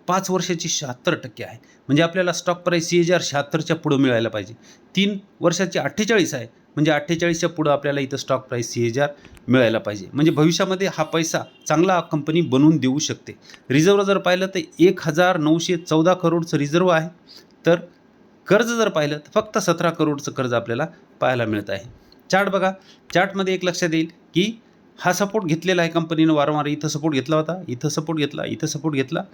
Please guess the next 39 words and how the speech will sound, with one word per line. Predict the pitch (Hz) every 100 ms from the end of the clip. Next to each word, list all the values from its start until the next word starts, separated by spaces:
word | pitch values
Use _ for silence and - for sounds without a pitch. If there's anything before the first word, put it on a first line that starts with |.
| - - _
आणि | 143 151
हा | 127 180
जो | 196 208
सपोर्ट | 202 190 208
इथं | 185 180 240
होता | 175 135 123 _ -
तो | 185
आता | 185 180
इथं | 175 170
रेझिस्टन्सचं | 156 147 156 160 143 151
काम | - 135 156 - _
करत | - 180 160
आहे. | 170 190
आठशे | 147 170 -
सत्तेचाळीसवर | 226 190 190 208 208 202 185 165
कंपनी | 160 151 147 156 156 _
इथं | 143 131
ट्रेड | 131 143 135
करत | 123 135 123
असलेली | 117 127 127
आपल्याला | 123 120 123 170 - - _ -
पाहायला | 127 117 110
मिळते. | 107 101 104 - - - _ -
तुम्ही | 117
इथं | 117 120
बघू | 123
शकता | 135 147
आठशे | 139 -
सत्तेचाळीसवर. | 123 127 - - 113 107 180 - - - - _ _ -
ह्या | 196
कंपनीला | 208 196 208 196 185 - _ _ _ _ _
आता | 151 160 214 -
ॲक्युम्युलेट | 151 220 220 226 190
जर | 190 165
केलं, | 160 131 110
म्हणजे | 123 151 196
हळूहळू | 170 170 190 202 190
शेअर | 190 185
आपण | 175